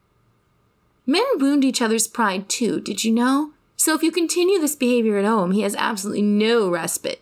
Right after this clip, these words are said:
no place to heal his wounds. In addition to humiliation, wounding a man's pride results in reserve,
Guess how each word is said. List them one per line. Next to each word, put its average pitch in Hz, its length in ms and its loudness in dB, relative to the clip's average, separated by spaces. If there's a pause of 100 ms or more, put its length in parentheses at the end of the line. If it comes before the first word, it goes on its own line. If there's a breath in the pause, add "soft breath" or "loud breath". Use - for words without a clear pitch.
no 196 640 2
place 151 340 -4
to 208 100 -2
heal 170 200 0
his 180 180 -2
wounds. 190 520 -2 (1900)
In 269 120 2
addition 339 360 0
to 311 80 0
humiliation, 220 880 2
wounding 320 300 2
a 285 40 0
man's 214 360 0
pride 175 380 -4
results 190 460 -2
in 190 180 -2
reserve, 175 640 0